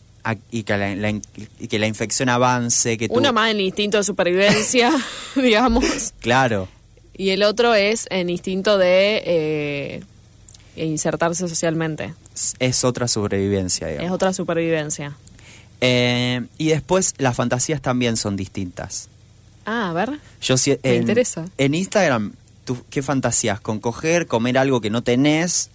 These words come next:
Speaker 1: o estar en un lugar que no estás? Como
Speaker 2: Ay,
Speaker 1: otra
Speaker 2: sí,
Speaker 1: cosa.
Speaker 2: re.
Speaker 1: Eh, yo siento que, y en, en un, y en las fantasías en un apocalipsis zombie son más tipo, bueno,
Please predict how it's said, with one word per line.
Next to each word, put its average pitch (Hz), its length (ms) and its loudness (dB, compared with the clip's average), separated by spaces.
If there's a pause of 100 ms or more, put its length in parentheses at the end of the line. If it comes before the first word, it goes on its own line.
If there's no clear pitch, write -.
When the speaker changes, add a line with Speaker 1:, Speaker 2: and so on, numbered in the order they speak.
(120)
Speaker 1:
o 120 100 2
estar 123 220 0
en 131 100 0
un 127 140 0
lugar 127 300 2
que 123 120 -2
no 117 60 -2
estás? 107 480 -2
Como 196 140 0
Speaker 2:
Ay, 185 100 2
Speaker 1:
otra - 220 2
Speaker 2:
sí, 190 80 0
Speaker 1:
cosa. 170 280 2
Speaker 2:
re. 170 300 0 (580)
Speaker 1:
Eh, 120 500 2
yo 151 180 -2
siento 151 320 0
que, 127 260 0 (440)
y 123 120 4
en, 120 180 2
en 127 160 0
un, 123 300 -4 (160)
y 117 160 -4
en 113 180 -6
las 113 140 -2
fantasías 117 500 0
en 117 80 -4
un 123 80 -2
apocalipsis 120 520 -2
zombie 139 280 -2
son 117 220 0
más 113 240 -2
tipo, 101 260 -4
bueno, 104 400 -2